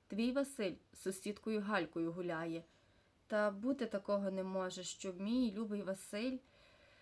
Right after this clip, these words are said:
Сестричко, та невже ж ти думаєш, що я можу тебе обманювати?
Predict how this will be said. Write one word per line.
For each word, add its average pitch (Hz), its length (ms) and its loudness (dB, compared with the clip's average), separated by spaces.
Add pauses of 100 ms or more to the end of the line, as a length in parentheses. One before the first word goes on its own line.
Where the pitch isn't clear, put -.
(120)
Сестричко, 208 800 2 (120)
та 226 100 0
невже 247 280 4
ж 269 100 -2
ти 269 80 4
думаєш, 240 340 4
що 233 160 0
я 226 80 4
можу 214 240 0
тебе 208 280 2
обманювати? 180 760 0